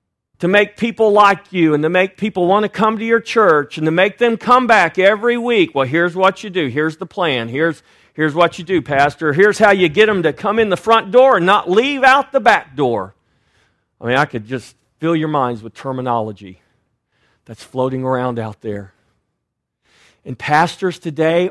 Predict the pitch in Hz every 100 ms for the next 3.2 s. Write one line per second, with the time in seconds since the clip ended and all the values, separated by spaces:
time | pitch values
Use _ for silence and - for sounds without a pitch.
0 | - 143 117 180 175 175 - - 196 156
1 | _ - 175 175 180 170 - 185 160 147
2 | 139 147 - - 185 190 196 196 180 156
3 | 120